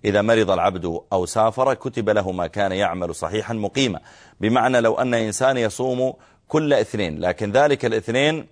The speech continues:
مرض فلم يستطع أن يصوم، فيكتب الله تعالى له أجره كأنما صام، أو سافر مثلًا فانشغل عن الصيام، يكتب له الأجر كأنما فعله. كذلك المرأة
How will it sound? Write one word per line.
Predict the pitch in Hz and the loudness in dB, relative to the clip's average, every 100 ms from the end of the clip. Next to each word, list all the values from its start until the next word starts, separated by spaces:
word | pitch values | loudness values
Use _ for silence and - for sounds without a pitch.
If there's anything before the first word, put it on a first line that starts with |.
| 120 | -2
مرض | 131 95 - _ - | 0 0 -4 _ -6
فلم | 107 131 | -2 0
يستطع | 131 131 127 107 | 0 -2 0 0
أن | |
يصوم، | 107 - 78 | -2 -4 -4
فيكتب | 85 135 - 156 | 0 0 0 0
الله | 151 151 139 | 2 2 2
تعالى | 120 127 123 | 2 2 4
له | 123 117 | 4 2
أجره | 123 120 113 110 | 0 0 0 0
كأنما | 110 120 110 98 | -2 -2 0 -2
صام، | - 78 - - - _ - | 0 -2 -4 -20 -20 _ 2
أو | 123 | 2
سافر | 120 151 135 95 - - - | 4 2 2 -2 -6 -8 -4
مثلًا | 107 101 85 80 | -2 -2 -4 -4
فانشغل | 87 120 120 | -6 0 2
عن | 117 107 | 2 0
الصيام، | - 117 85 | -4 -4 -4
يكتب | 85 - 107 | -6 -4 0
له | 107 107 | 4 4
الأجر | 107 107 95 | 2 0 -4
كأنما | 110 110 113 107 | -2 -2 0 0
فعله. | 101 117 92 76 - _ - - - | 0 2 2 -2 -12 _ -20 -20 -2
كذلك | 127 165 190 180 | 2 4 4 2
المرأة | 151 127 92 - | 0 0 -2 -4